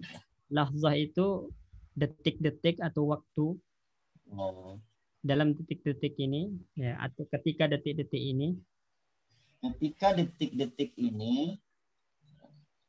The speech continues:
Speaker 2: Onna.
Speaker 1: Onna itu apa?
Speaker 2: Eh.
Speaker 1: Berbunyi.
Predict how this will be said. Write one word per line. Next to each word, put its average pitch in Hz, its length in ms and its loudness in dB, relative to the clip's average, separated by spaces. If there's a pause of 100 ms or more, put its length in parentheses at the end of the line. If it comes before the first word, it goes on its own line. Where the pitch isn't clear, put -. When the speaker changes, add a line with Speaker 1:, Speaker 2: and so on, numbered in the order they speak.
Speaker 2:
Onna. 101 420 -6 (760)
Speaker 1:
Onna 165 440 10 (600)
itu 185 560 2 (1300)
apa? 139 240 2 (1500)
Speaker 2:
Eh. 107 920 -4 (160)
Speaker 1:
Berbunyi. 156 760 6